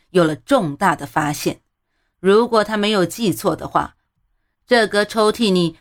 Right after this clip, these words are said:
放的是猫喵喵所有身份证件的地方。现在抽屉里猫喵喵所有的证件都不翼而飞了，那只能说明一点，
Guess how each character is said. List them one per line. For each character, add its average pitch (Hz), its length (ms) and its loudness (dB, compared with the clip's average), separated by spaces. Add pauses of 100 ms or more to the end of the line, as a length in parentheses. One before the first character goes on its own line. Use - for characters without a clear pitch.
放 196 260 2
的 170 100 -4
是 170 160 -6
猫 180 240 2
喵 185 220 0
喵 185 260 0
所 170 380 2
有 175 180 2
身 180 320 -2
份 175 280 -2
证 180 260 -2
件 240 260 0
的 147 120 -8
地 160 200 0
方。 - 280 -6 (400)
现 185 260 0
在 160 240 -2 (260)
抽 233 240 2
屉 240 200 -2
里 202 120 0
猫 202 220 2
喵 202 220 0
喵 202 200 0
所 190 220 -2
有 202 100 2
的 170 120 0
证 170 240 -2
件 165 320 0
都 185 100 2
不 175 240 0
翼 202 160 2
而 160 160 0
飞 208 320 0
了， 180 200 -4 (280)
那 170 300 0 (280)
只 165 340 0
能 156 220 0
说 220 320 0
明 190 240 0
一 226 200 0
点， - 300 -4